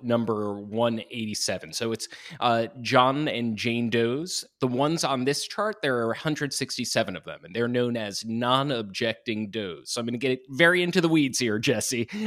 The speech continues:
Basically, they are a compendium of people who are affiliated in the case in some way. Some of them are witnesses. Some of them, as you mentioned, are alleged perpetrators.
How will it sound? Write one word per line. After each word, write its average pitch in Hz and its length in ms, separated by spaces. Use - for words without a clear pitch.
Basically, 143 760
they 151 460
are 113 500
a 143 100
compendium 120 1120
of 131 260
people 151 460
who 135 140
are 110 160
affiliated 160 580
in 120 100
the 107 60
case - 400
in 107 100
some 101 220
way. 90 200
Some - 200
of 90 60
them 92 120
are 90 120
witnesses. 139 720
Some 127 200
of 104 80
them, 104 260
as 113 220
you 131 80
mentioned, 139 420
are 110 300
alleged 107 480
perpetrators. 156 840